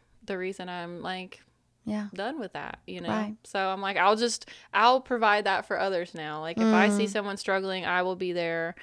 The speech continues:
Speaker 2: Yeah.
Speaker 1: you know, to hold that baby so they can
Speaker 2: Right.
Speaker 1: sleep.
Speaker 2: <laughs>
Speaker 1: Like, let her
Speaker 2: Yes.
Speaker 1: sleep, you know?
Speaker 2: Yes.
Speaker 1: <laughs>
Speaker 2: Let that mama get some sleep.
Speaker 1: Right. It's such a
Speaker 2: That's
Speaker 1: big
Speaker 2: all she
Speaker 1: deal.
Speaker 2: wants.
Speaker 1: Right. Sleep
Speaker 2: <laughs>
Speaker 1: deprivation, man. Like,
Speaker 2: Yeah.
Speaker 1: it's, like, crazy.
Speaker 2: Yeah. Oh, it literally do-, it just makes you,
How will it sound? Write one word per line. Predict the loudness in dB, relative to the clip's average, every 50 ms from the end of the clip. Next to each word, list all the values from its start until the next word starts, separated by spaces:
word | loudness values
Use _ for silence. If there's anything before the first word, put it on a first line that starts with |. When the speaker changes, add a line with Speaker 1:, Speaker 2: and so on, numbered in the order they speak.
| -20 -20 -20 -20 _ -4
Speaker 2:
Yeah. | -2 2 4
Speaker 1:
you | 4 4 4
know, | 4 4 4
to | 4 4
hold | 6 6 6 6 6
that | 6 6 6 6
baby | 6 4 4 4 0 -2 -2
so | 0 0 0
they | 2 0 0
can | 0 0 6
Speaker 2:
Right. | 10 12 12 12 12 12 12 10 10
Speaker 1:
sleep. | 10 10 10
Speaker 2:
<laughs> | 10 10 10 10 8 6 6 4 -6 -18 -18 -2 2
Speaker 1:
Like, | 4 4 4 4 6 6 6 8 8 6
let | 6 8 8 8 8 6 4
her | 4 4
Speaker 2:
Yes. | 6 6 8 8 8
Speaker 1:
sleep, | 8 8 8 8 8 8 6 6 4 2 0 -2
you | -2 2 4
know? | 6
Speaker 2:
Yes. | 8 8 8 8 8 6 6 6 4 4 4 2 4 6 6 4 4
Speaker 1:
<laughs> | 4 2 -2 0 0
Speaker 2:
Let | 0 2 2
that | 2 4 6
mama | 8 8 8 8 6
get | 4 2 2
some | 2 2 2 0
sleep. | 0 0 0 2 2 2 0 -2 -4 -8 -10 -6
Speaker 1:
Right. | -4 -2 0 2 2
It's | 2 0 0 -2
such | -4 -4 -4 -2
a | -2
Speaker 2:
That's | 0 0 4
Speaker 1:
big | 8
Speaker 2:
all | 10 10 10
she | 8 6 4
Speaker 1:
deal. | 4 6
Speaker 2:
wants. | 6 6 8 6 6 4 4 4
Speaker 1:
Right. | 6 8 10 10 10
Sleep | 10 10 6 6 6
Speaker 2:
<laughs> |
Speaker 1:
deprivation, | 4 4 4 4 4 4 4 4 4 2 2 2 2 0 0 0
man. | -2 -4 -4 -4 -4 -2
Like, | -2 0
Speaker 2:
Yeah. | 0 0 2 0 0
Speaker 1:
it's, | -2 -4 -2 0
like, | 2 2 2 0 -2
crazy. | -4 -2 0 2 2 0 0 -2 -6 -10 -10 -12 -16 -18 -18 -18 -14 -6
Speaker 2:
Yeah. | -2 2 2 4 4 2 0 -4 -10 _ _ 6
Oh, | 10 10
it | 12 12 10 8 4 2
literally | -2 2 4 4 6 8 8 8 8 6 6
do-, | 6 6
it | 6 4 2 2
just | 0 0 0
makes | 2 2 2 2 2 0 0
you, | 0 2 2 2 2